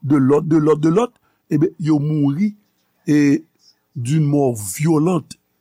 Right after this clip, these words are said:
de persécution. L'apôtre Pierre crucifié,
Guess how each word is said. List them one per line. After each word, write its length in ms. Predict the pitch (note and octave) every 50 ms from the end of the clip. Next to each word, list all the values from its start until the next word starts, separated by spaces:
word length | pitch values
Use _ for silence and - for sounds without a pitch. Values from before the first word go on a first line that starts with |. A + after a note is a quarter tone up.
| _ _
de 140 | - B2 C#3
persécution. 920 | C#3+ - - C#3+ C#3+ - - - - - - G#3+ - - - A3+ A3+ -
L'apôtre 440 | A3+ F3+ D3 - - D3+ - - F3
Pierre 460 | - - - A3+ C4 C4+ A3 - - -
crucifié, 680 | - - - - - G3+ - - - G#3 G3 -